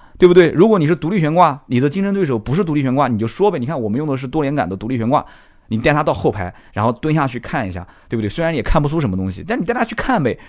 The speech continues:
反正他也看不懂，对吧？<laughs> 然后呢，还有空气悬挂，空气悬挂后面后轮一般会有，前轮会有个大的柱子，非常粗大的一个柱子。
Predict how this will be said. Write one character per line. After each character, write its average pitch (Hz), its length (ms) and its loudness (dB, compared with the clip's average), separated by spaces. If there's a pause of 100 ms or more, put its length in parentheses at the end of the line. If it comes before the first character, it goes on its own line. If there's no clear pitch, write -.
(120)
反 131 160 0
正 202 100 2
他 202 120 2
也 139 60 2
看 - 140 0
不 135 80 0
懂， 92 140 -6
对 120 100 4
吧？ 113 80 4 (320)
<laughs> - 220 -10
然 170 140 8
后 247 80 8
呢， 208 80 6
还 208 80 6
有 185 60 6
空 208 220 4
气 175 80 2
悬 117 120 2
挂， 110 200 2
空 - 180 2
气 202 60 4
悬 165 100 0
挂 190 120 2
后 165 140 -2
面 139 240 0 (300)
后 185 240 6
轮 113 180 2
一 139 60 0
般 151 120 2
会 147 140 0
有， - 120 -4
前 - 200 -4
轮 147 140 -2
会 151 80 -2
有 127 40 -2
个 123 60 -2
大 - 200 -4
的 135 100 -2
柱 151 240 -4
子， - 120 -12
非 - 160 -4
常 151 200 2
粗 - 180 -8
大 165 180 -2
的 113 80 -4
一 110 40 -4
个 120 100 0
柱 123 220 -6
子。 98 120 -12